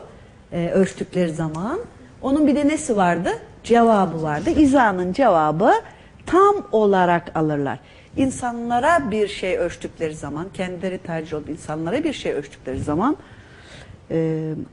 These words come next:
kendileri aldıkları zaman, pardon, kendileri aldıkları zaman efendim tam alıyorlar. Bir sonraki ekranı alalım. Ve izâ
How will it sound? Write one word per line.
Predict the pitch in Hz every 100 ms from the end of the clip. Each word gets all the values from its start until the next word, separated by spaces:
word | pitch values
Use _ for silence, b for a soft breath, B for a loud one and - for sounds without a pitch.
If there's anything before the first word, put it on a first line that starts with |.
| -
kendileri | 165 175 175 214 359
aldıkları | - 254 226 202 226 226 214 202
zaman, | 180 165 156
pardon, | 151 151 151 165 247
kendileri | - 175 165 180
aldıkları | 165 - 156
zaman | 151 302
efendim | 175 175 247
tam | - 302
alıyorlar. | 226 170 160 160 269 403 - B B B B 196
Bir | 269 370
sonraki | 381 330 320 330
ekranı | 320 330 359 349
alalım. | 214 196 554 - - _ _ _ _ _ _ _ _ - - _ _ _ _ _ _ _ - - - - - - - - _ - - - - - - - b b b b b b b b - - _ _ - - -
Ve | 214 359
izâ | - 427 466 415 359 330 311